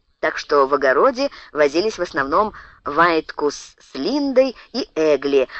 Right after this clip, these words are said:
а Сергеев занимался мастерской. И, конечно, всё больше дел падало на долю молодых.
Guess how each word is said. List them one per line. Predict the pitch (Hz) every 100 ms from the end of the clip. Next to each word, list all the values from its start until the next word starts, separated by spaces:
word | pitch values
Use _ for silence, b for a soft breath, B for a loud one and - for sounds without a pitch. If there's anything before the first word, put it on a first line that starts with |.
| B
а | 156 160
Сергеев | - 143 302 330
занимался | 165 147 147 202 214 196
мастерской. | 180 - 165 - - 127 117 110 B B -
И, |
конечно, | 147 160 190 180 170 170
всё | - - 160
больше | 139 143 247 269 - 220
дел | 180 220 214
падало | - 180 175 170
на | 170 156
долю | 143 156
молодых. | 151 143 143 131 123 -